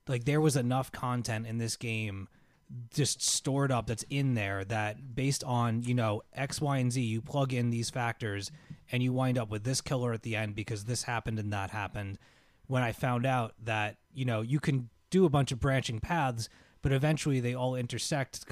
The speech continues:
to, to come to one final resting place with the same killer and the same, you know, not ending, but just the same reveal. Um, it, it, some of it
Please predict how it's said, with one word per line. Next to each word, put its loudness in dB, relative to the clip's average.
to, 2
to -4
come 2
to -2
one 2
final -2
resting -2
place -2
with -4
the -6
same 2
killer 4
and -8
the -4
same, -2
you 0
know, 4
not 0
ending, 0
but 0
just -4
the -4
same 2
reveal. -2
Um, 0
it, -2
it, -4
some 4
of 0
it -2